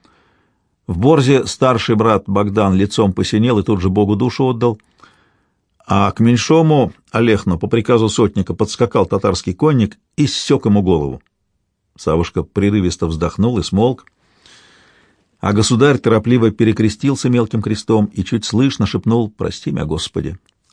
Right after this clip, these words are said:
На конце тысяча четыреста девяносто третьего года, тридцать первого августа, в день журавлиного отлёта, приехали служить к Ивану Васильевичу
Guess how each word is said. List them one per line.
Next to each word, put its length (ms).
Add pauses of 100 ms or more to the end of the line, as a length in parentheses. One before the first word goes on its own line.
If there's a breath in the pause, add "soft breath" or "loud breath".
(2000)
На 140
конце 400
тысяча 580
четыреста 480
девяносто 360
третьего 400
года, 400
тридцать 420
первого 460 (240)
августа, 580
в 80
день 220
журавлиного 580
отлёта, 440
приехали 580
служить 380
к 40
Ивану 220
Васильевичу 640